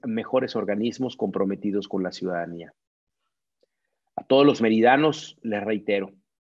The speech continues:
nunca ha tenido ni tendrá cabida en Mérida la discriminación motivada por el origen étnico, el género, la edad,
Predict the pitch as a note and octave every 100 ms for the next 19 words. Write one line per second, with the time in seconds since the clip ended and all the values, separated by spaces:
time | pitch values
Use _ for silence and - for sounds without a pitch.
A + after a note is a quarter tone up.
0 | _ _ _ _ _ A#2 C#3+ E3+ D#3+ D#3
1 | - C3 B2 A2+ A#2+ B2 - A2+ B2+ C3
2 | B2+ A#2 B2+ D#3 D#3+ A#2+ G#2+ G2+ G#2 B2
3 | D3+ D#3+ - _ _ _ _ _ - A2+
4 | A#2 G3 - D3+ B2 G#2+ - A#2 A#2+ A#2
5 | - G2+ G2+ G#2 A2+ F#2+ - A#2+ A#2 A2
6 | G#2+ G#2+ A2 G2 B2 B2 C#3 C#3 C#3+ -
7 | _ _ _ - A2 F#2+ - A#2+ B2+ C3
8 | B2+ _ _ _ _ G#2+ G#2 G#2 A2+ C3